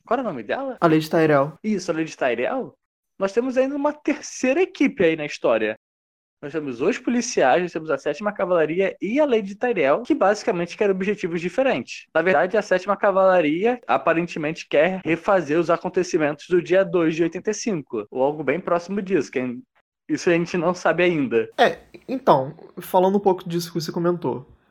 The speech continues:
Speaker 2: né, como, como eu falei, eles têm lá aquela máquina que o, tal qual o Wade usou, né, pra trazer a Lula, e eles me-, e o próprio senador fala nesse momento, né, que assim, que o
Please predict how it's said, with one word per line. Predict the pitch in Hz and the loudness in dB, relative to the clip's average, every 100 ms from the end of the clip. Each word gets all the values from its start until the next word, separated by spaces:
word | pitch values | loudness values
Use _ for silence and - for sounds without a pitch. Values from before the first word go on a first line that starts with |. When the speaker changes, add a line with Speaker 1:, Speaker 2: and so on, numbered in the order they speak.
| _ _ _ | _ _ _
Speaker 2:
né, | - 139 135 | -4 -2 -2
como, | - 170 180 - | 0 2 2 0
como | - 170 | 0 2
eu | 170 | 4
falei, | 180 160 135 | 4 4 2
eles | 135 139 - | 0 -6 2
têm | 175 190 | 2 6
lá | 170 156 151 139 147 - | 8 8 8 4 -2 -8
aquela | 151 151 151 | -4 -2 2
máquina | 147 156 156 143 - - - - _ _ | 2 0 -4 -8 -8 -18 -20 -20 _ _
que | - | -4
o, | 160 143 139 139 147 117 151 143 - - 151 _ | -2 0 -2 -6 -8 -8 -8 -10 -14 -14 -16 _
tal | 185 165 | 4 6
qual | 170 165 | 6 6
o | |
Wade | 143 156 156 | 4 2 2
usou, | 143 135 151 | -2 2 0
né, | 135 | 0
pra | 139 147 | -2 -2
trazer | 143 - - 151 135 | -2 -6 -2 -2 2
a | 151 | 2
Lula, | 143 156 214 262 277 - _ - - - - _ _ _ - | 4 2 4 2 -2 -8 _ -20 -20 -20 -20 _ _ _ -2
e | 196 | 2
eles | 240 294 339 294 | 4 8 6 6
me-, | 262 277 | 0 0
e | - | 0
o | 214 | -2
próprio | 220 262 - | 2 2 2
senador | 302 254 269 | 0 2 2
fala | - 247 240 | 2 2 2
nesse | 240 233 | -2 -6
momento, | 277 220 185 165 | -4 0 0 0
né, | 156 | -4
que | 156 | -4
assim, | 202 196 175 151 | -4 -4 -4 -6
que | 190 | 2
o | 170 160 151 | 4 4 -2